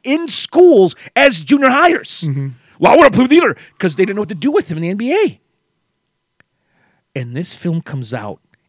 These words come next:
Speaker 1: and it captures the fear of the nation perfectly. When Denzel, when he comes in Denzel's office, the way Denzel's watching him, and he's kinda like, he's touching my stuff. I see the, the lesions on his forehead.
Speaker 2: Oh, when he's just watching him.
Speaker 1: Yes.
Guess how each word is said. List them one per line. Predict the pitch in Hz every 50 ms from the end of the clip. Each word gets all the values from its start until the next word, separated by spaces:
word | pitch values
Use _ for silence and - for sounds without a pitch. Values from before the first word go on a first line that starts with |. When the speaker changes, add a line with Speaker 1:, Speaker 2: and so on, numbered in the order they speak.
| _ -
Speaker 1:
and | 135 143
it | - _ _ -
captures | - 151 - - 151 175 165 _ - - - 170 160 151 - _ _ -
the | 143 -
fear | - - - - - 185 180 175 156 123 101 - _ _ _ _ _ _ _ _ _ _ _ _ _ _ _ _ _ -
of | 151 147 131
the | 139
nation | 135 135 131 135 135 127 - - 131 120 - _
perfectly. | - - 139 135 - - 113 - _ _ - _ _ _ _ - _
When | - 139 127 123
Denzel, | 113 143 151 165 185 196 170 143 160 151 127
when | 117 113
he | 131 151
comes | - 226 214 202
in | 196 175
Denzel's | 185 156
office, | 160 151 165 175 - - 117 -
the | 120 113
way | 120 151 170 170
Denzel's | 143 175 165 151 131 156 143 131 120
watching | 113 113 113 117 135 147 151 - - 156 147
him, | 131 110 117 107 90 _ _ _ _ _ _ _ _ -
and | 120 127
he's | 131 131 -
kinda | - 156 143
like, | 123 113 104 _ _
he's | - 117 _
touching | - - 147 - 156 147
my | 117 98
stuff. | 98 - - - - - 160 170 170 - - _ _ _ _ _ _ -
I | -
see | - - 143
the, | 113 107 101 _ _ _ _ _ _ _ _ -
the | 143 139 135
lesions | 131 135 143 147 143 151 135
on | 135 117
his | 107 107 -
forehead. | - - 156 165 165 135 175 175 175 180
Speaker 2:
Oh, | 175 170 175 175 180 175 165
when | 156 151 147
he's | 139 127 147 147 135 - - - -
just | - 147 131 - - 117
watching | 127 120 120 131 127 135 139 - - - 131 123
him. | 110 104 104 104 101 101
Speaker 1:
Yes. | - 104 117 139 135 - - - - - -